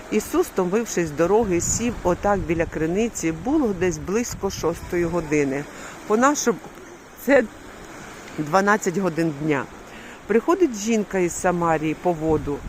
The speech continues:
каже: їй Ісус: «Дай мені напитися».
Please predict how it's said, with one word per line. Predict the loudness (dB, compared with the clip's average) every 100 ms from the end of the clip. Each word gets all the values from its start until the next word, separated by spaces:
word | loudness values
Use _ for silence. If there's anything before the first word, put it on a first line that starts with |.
| -4
каже: | 0 0 0
їй | 0 0 -2
Ісус: | -2 -4 -6 -6 -12 -10 -12 0
«Дай | 2 4
мені | 4 4 2
напитися». | 0 0 -2 -2 -4 -4 -8